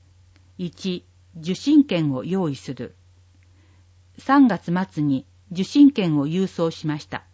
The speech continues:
健康保険証が変わった人や、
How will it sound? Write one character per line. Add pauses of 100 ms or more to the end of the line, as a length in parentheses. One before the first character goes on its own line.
(880)
健
康
保
険
証
が
変
わ
っ
た
人
や、